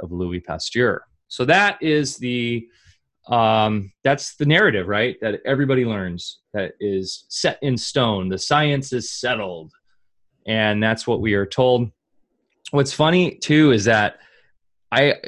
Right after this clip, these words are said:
I've always looked, you know, I always considered that vaccines really didn't start until after Louis Pasteur, but we'll notice when they mention Jenner, like, l-, vaccines were being actually mandated upon the populace for smallpox in the mid eighteen hundreds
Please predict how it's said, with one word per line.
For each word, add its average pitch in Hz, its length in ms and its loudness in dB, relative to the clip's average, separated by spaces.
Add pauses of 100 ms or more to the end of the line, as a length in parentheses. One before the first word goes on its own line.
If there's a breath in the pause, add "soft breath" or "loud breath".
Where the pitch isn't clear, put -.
I've 156 260 2
always 143 320 4
looked, 120 480 0 (240)
you 135 100 0
know, 127 120 4
I 123 140 4
always 147 440 2
considered 123 720 0
that 110 300 0
vaccines 113 640 -2
really 113 400 -2 (160)
didn't 107 240 -2
start 117 480 0 (180)
until 113 340 0
after 110 260 -2
Louis 107 280 -2
Pasteur, 113 440 0
but 98 180 -2
we'll 110 120 -2
notice 107 380 -2
when 107 100 -6
they 104 180 0
mention 98 400 -6
Jenner, 110 380 0
like, 90 240 0
l-, 90 260 -8 (200)
vaccines 143 600 -2
were 139 120 4
being 120 400 0 (240 loud breath)
actually 127 300 0
mandated 127 640 4
upon 113 280 2
the 110 80 2
populace 123 580 -2
for 107 140 -6
smallpox 123 640 -2
in 113 60 -2
the 104 80 -2
mid 113 220 0
eighteen 117 380 -2
hundreds 104 600 -6